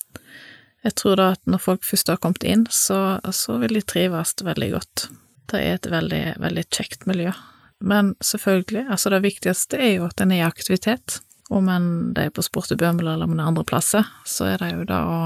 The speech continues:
holde kroppen i, i gang, som er det viktigste. En må jo bruke årstiden også, sant? Og sånn som det er nå, så er det jo en veldig fin årstid, og folk ønsker å være ute også.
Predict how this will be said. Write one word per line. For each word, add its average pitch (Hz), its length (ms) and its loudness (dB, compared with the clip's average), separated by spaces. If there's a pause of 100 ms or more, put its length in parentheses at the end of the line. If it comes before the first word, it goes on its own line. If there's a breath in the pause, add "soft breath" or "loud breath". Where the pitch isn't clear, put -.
(400)
holde 180 320 -2
kroppen 160 400 -4
i, 160 320 -2
i 185 80 4
gang, 185 240 2 (960 loud breath)
som 233 240 4
er 185 80 4
det 170 160 0
viktigste. - 480 -6 (480 loud breath)
En 196 100 4
må 208 140 4
jo 190 100 0
bruke 202 300 2
årstiden 185 480 4
også, 214 260 -2
sant? - 440 -4 (100)
Og 190 640 2
sånn 190 180 0
som 180 220 2
det 180 80 4
er 170 100 4
nå, 170 300 0
så - 220 0
er 208 100 2
det 185 80 0
jo 185 80 0
en 175 160 -2
veldig 190 200 0
fin 180 280 0
årstid, - 480 -4 (240)
og 185 340 0
folk - 300 -6
ønsker - 320 0
å - 80 2
være 90 240 2
ute 214 300 -2
også. - 180 -16